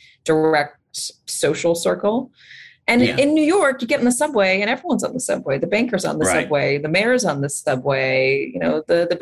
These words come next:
Speaker 1: bank teller is on the subway. Everybody is on the subway. And
Speaker 2: Yeah.
Speaker 1: I, and I like that about New York, your forced interaction.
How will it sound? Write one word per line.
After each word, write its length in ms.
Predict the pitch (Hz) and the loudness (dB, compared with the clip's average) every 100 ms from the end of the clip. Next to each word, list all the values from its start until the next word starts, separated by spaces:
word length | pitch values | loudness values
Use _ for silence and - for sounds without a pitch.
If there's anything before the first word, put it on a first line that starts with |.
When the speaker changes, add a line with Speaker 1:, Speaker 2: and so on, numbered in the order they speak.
| - | -2
Speaker 1:
bank 220 | 214 254 | 0 0
teller 240 | - 143 135 | 0 0 0
is 100 | 135 | 0
on 120 | 139 | -2
the 80 | 139 | -2
subway. 600 | - 143 135 139 131 135 _ _ _ _ - | -2 -2 0 0 0 -4 _ _ _ _ -2
Everybody 680 | 240 381 320 226 - - - 240 | 0 2 2 0 -2 -6 -6 -4
is 140 | 170 | -2
on 140 | 147 | 0
the 40 | 127 | -2
subway. 320 | 131 147 151 - | -2 -2 -2 0
And 100 | 208 | 0
Speaker 2:
Yeah. 180 | 247 254 | 2 0
Speaker 1:
I, 20 | |
and 100 | 240 | 0
I 100 | 247 | 2
like 280 | 262 277 - | 2 0 0
that 160 | 170 | -2
about 260 | 156 156 143 | 0 -2 -4
New 120 | 156 | -4
York, 300 | 151 143 147 | -2 -2 0
your 200 | 175 170 | 0 0
forced 460 | - - 220 214 196 | -2 0 0 0 -2
interaction. 600 | 185 165 151 - - | 0 -2 -4 -8 -10